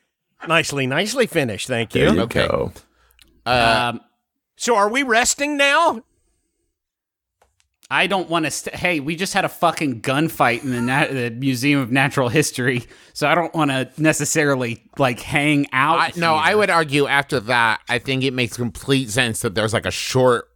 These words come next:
Speaker 3: rest of just, like, what
Speaker 1: I,
Speaker 3: the fuck
Speaker 1: I don't
Speaker 3: happened?
Speaker 1: wanna go through the rest of the game with one hit point.
Speaker 3: That's why you should not.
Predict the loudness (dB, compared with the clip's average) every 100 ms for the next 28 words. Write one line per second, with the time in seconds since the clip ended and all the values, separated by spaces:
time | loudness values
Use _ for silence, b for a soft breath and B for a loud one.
0 | -4 2 2 2 -2 -8 -6 -4 -4 -4
1 | -2 0 0 -2 -6 -8 -6 -2 2 2
2 | 2 2 2 0 2 0 2 0 0 0
3 | 2 0 -2 0 2 2 2 0 0 -2
4 | -2 -4 _ -4 0 2 2 2 -4 -2
5 | 0 0 -4